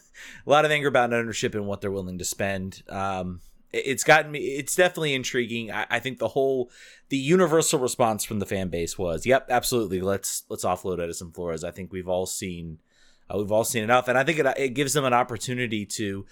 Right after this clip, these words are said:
I actually did not know. Apparently, I thought this was the last year of his contract. I don't know if covid played a role in that. I'm pretty sure they signed a three-year deal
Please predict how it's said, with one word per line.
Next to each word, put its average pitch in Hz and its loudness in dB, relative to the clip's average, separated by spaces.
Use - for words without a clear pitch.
I 135 4
actually 160 2
did 151 -4
not 139 2
know. 123 4
Apparently, 131 0
I 117 2
thought 160 2
this 147 0
was 131 -6
the 120 -4
last 104 0
year 117 -2
of 101 -4
his 92 -6
contract. 90 -6
I 120 4
don't 147 0
know 139 2
if 123 0
covid 117 -2
played 113 -2
a 98 -4
role 90 -4
in 117 -6
that. 120 -2
I'm 131 0
pretty 175 -6
sure 165 -4
they 147 0
signed 123 -2
a 113 -2
three-year 123 -4
deal 104 -2